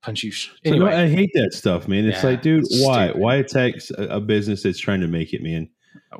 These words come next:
Speaker 1: Why?
Speaker 2: zero
Speaker 1: Yeah.
Speaker 2: respect for people that do that.
Speaker 1: Yeah.
Speaker 2: And hey,
Speaker 1: They're
Speaker 2: I got a
Speaker 1: idiots.
Speaker 2: random, random shout out though, dude.
Speaker 1: Sure. Yeah, do it.
Speaker 2: Uh,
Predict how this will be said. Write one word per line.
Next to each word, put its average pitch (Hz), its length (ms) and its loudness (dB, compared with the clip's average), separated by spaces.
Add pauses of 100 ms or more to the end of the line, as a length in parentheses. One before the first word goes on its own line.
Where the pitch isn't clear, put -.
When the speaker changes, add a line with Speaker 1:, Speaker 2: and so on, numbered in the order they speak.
Speaker 1:
Why? 110 280 0
Speaker 2:
zero 113 220 2
Speaker 1:
Yeah. 107 60 4
Speaker 2:
respect 92 380 -2
for 95 100 -2
people 92 240 -2
that 78 140 -2
do 80 200 -2
that. 78 160 -4 (1120)
Speaker 1:
Yeah. - 260 -16 (100)
Speaker 2:
And 131 120 0
hey, 170 120 2
Speaker 1:
They're 139 80 0
Speaker 2:
I 151 60 2
got 190 180 2
a 139 80 0
Speaker 1:
idiots. 113 220 -4
Speaker 2:
random, 143 420 -2
random 131 360 0
shout 104 300 0
out 87 200 -2
though, 85 140 -2
dude. 85 240 -4
Speaker 1:
Sure. - 280 -6
Yeah, 175 180 -4
do 208 180 -4
it. - 120 -8
Speaker 2:
Uh, 147 180 -2